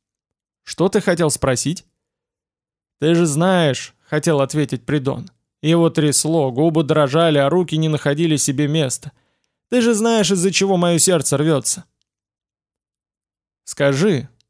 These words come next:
вырвалось у него из глубин сердца, "скажи мне, ты прожил долгую жизнь, видел многое. Говорят, ты видел рождение моего народа,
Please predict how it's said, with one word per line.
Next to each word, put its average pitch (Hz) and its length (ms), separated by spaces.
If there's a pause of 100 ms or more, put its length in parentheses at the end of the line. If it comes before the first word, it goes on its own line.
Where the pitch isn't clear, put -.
(360)
вырвалось 135 640
у 139 40
него 147 240
из 131 120
глубин 135 320
сердца, - 480 (280)
"скажи 185 440
мне, - 240 (680)
ты 175 160
прожил 175 440
долгую 165 460
жизнь, 143 380
видел 175 360
многое. 170 540 (420)
Говорят, 151 520
ты 160 120
видел 170 340
рождение 156 500
моего 156 280
народа, 143 500